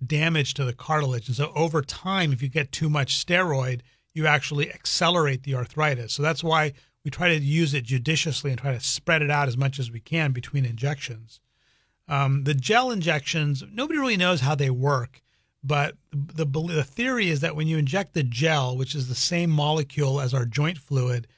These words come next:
it actually stimulates the cells in the cartilage to produce more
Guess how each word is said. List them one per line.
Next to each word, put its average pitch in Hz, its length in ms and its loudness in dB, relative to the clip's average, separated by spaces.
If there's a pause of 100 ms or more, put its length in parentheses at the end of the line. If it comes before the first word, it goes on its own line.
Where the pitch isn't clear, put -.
(240)
it 165 80 0
actually 180 280 0
stimulates 190 680 0
the 147 100 -4
cells 156 420 0
in 143 100 0
the 135 60 0
cartilage 147 500 0
to - 80 -16
produce 139 540 0
more 147 540 2